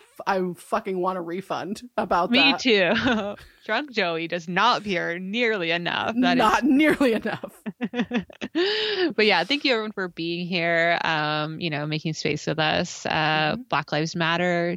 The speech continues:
Speaker 2: defund the police. We stand with the farmers in India.
Speaker 1: Mm-hmm.
Speaker 2: End Asian hate.
Speaker 1: Mm.
Speaker 2: We're trying to make the world a better place. Let's get those vaccines flowing to, to countries that need 'em.
Speaker 1: Mm-hmm.
Speaker 2: Absolutely. We,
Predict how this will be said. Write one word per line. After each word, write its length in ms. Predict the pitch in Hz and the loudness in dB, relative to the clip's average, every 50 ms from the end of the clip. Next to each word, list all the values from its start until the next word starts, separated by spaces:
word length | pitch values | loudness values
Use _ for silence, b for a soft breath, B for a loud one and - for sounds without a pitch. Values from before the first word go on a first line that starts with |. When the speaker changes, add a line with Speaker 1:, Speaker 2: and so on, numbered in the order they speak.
| 185 - | -6 -6
Speaker 2:
defund 460 | - 175 160 160 - - 170 165 165 160 | -4 -4 -4 -4 -4 -4 -4 -2 -2 -4
the 80 | 151 | -6
police. 840 | - - - 160 156 160 165 175 180 185 185 180 - - - - - | -8 -8 -6 -4 -2 0 2 4 4 4 4 2 0 -6 -10 -10 -4
We 80 | - 170 | -4 -4
stand 260 | - - 180 165 160 156 | -2 0 0 0 2 0
with 80 | 160 | -2
the 40 | 160 | -2
farmers 420 | - - 151 151 151 147 151 156 | -2 -4 -6 -4 -4 -4 -4 -4
in 100 | 156 - - _ | -4 -6 -8 _
India. 680 | - 185 190 185 185 185 185 185 180 180 175 170 170 165 B B B B B B B B B - | 0 2 2 2 4 4 4 4 4 4 2 0 0 -2 B B B B B B B B B -8
Speaker 1:
Mm-hmm. 40 | 170 180 | -2 0
Speaker 2:
End 300 | 180 180 175 175 170 - | 2 2 2 2 0 0
Asian 400 | - 170 160 165 - 180 165 160 | 2 2 2 0 0 -2 -4 -4
hate. 520 | 156 - - 196 190 190 190 180 180 - _ _ _ _ _ _ 180 | -4 -4 -2 0 2 2 2 2 0 -2 _ _ _ _ _ _ -14
Speaker 1:
Mm. 220 | 175 170 175 160 _ _ - - | -12 -12 -12 -14 _ _ -8 -4
Speaker 2:
We're 140 | 185 185 175 | -4 -4 -4
trying 560 | - - 190 185 185 190 170 165 165 165 170 | -2 -2 0 2 2 2 2 0 -2 -4 -8
to 120 | - - | -8 -6
make 140 | 156 156 - | -6 -6 -4
the 80 | - 165 | -4 -4
world 140 | 160 156 | -2 -2
a 40 | 160 | -2
better 220 | 165 160 156 160 160 | 0 0 0 0 -2
place. 440 | - - 185 170 151 151 - - | 0 0 2 2 2 0 -2 -4
Let's 140 | 208 208 - | -6 -4 -2
get 180 | - 311 294 - | -2 -2 0 2
those 220 | 277 240 226 180 | 2 4 4 2
vaccines 840 | 175 170 180 180 175 - - - - 214 220 220 196 175 170 165 - | 2 0 0 -2 -2 -4 -12 -10 -6 -4 -4 -4 -4 -6 -6 -8 -10
flowing 500 | - - 175 175 170 170 160 156 156 156 | -6 -4 -2 -2 0 -2 -2 -4 -6 -6
to, 360 | - 175 160 156 156 - 175 - _ b b b b b b b b b | -4 -4 -2 -2 -2 -4 -6 -10 _ b b b b b b b b b
to 120 | - - 175 | -10 -10 -6
countries 400 | - 190 185 - - 170 170 156 | -4 -4 -4 0 0 0 2 2
that 140 | 160 147 143 | 0 0 0
need 200 | 156 160 160 160 | 0 0 0 0
'em. 220 | - - 175 175 - _ _ _ _ _ _ _ - | -2 -4 -6 -10 -14 _ _ _ _ _ _ _ -10
Speaker 1:
Mm-hmm. 80 | 185 185 | -6 -4
Speaker 2:
Absolutely. 840 | 160 156 156 185 196 - 156 156 156 - - - 135 - - 180 170 - | -4 -4 -4 -4 -4 -2 -2 -2 -2 -2 -4 -6 -6 -4 -6 -8 -6 -2
We, 360 | 170 170 160 156 151 - - | -2 0 0 0 -2 -4 -6